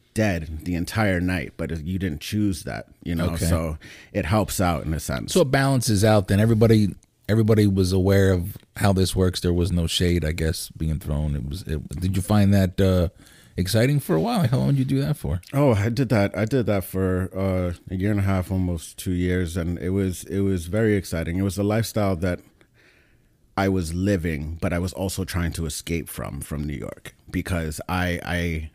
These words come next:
Speaker 1: I ended up becoming really hardcore into drugs, and
Speaker 2: Okay.
Speaker 1: I would became, um, very into the party lifestyle before I even left New York. It was one of the reasons that I left New York was because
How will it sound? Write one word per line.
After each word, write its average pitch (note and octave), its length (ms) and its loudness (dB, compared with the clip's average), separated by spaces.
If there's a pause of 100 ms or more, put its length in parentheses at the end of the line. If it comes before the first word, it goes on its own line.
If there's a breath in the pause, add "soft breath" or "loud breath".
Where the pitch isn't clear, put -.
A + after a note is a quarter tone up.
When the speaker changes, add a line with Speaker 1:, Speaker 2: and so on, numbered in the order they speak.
Speaker 1:
I F2+ 120 -2
ended F#2 260 0
up F2 160 -2
becoming F2 420 -2
really E2 280 -2
hardcore D#2 480 -4
into D2 160 -8
drugs, - 500 -12
and E2 220 -2
Speaker 2:
Okay. - 80 -2
Speaker 1:
I E2 100 0
would D#2 220 -4
became, E2+ 500 -4 (480 loud breath)
um, D2 540 -4 (640)
very G2+ 400 2
into F2+ 260 -2
the E2+ 100 -4
party E2+ 360 -2
lifestyle E2 480 -4
before E2 500 -4
I E2 80 -2
even D#2 340 -4
left D#2+ 240 -4
New D2 100 -6
York. - 380 -12
It - 60 -10
was F2 120 -6
one G2+ 120 -2
of G#2 60 0
the F#2+ 60 -2
reasons F2 320 -2
that D2+ 140 -8
I D#2 60 -4
left D#2 460 -6
New E2+ 260 0
York C2+ 400 -6
was D#2 200 -6
because D2+ 680 -8